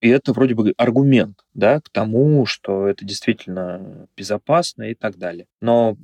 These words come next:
на самом-то деле легальность вообще не имеет никакого отношения к медицинским знаниям и никак не противопоставляется, не дополняет, не объясняет,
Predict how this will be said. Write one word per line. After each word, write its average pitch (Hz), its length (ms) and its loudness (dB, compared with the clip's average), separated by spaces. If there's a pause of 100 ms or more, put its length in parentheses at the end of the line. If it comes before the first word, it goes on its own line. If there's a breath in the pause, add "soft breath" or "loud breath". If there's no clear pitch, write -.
(180)
на 113 200 -4
самом-то 127 380 -2
деле 127 480 -4
легальность 117 1000 0
вообще 107 300 2
не 117 160 4
имеет 104 300 -4
никакого 98 300 -4
отношения 95 800 -6
к - 100 -16
медицинским 101 680 -2
знаниям 107 640 0 (320)
и 95 100 -6
никак 101 480 0
не 110 420 -2
противопоставляется, 107 1300 0
не 104 160 -6
дополняет, 104 760 -2
не 98 100 -10
объясняет, 104 800 -4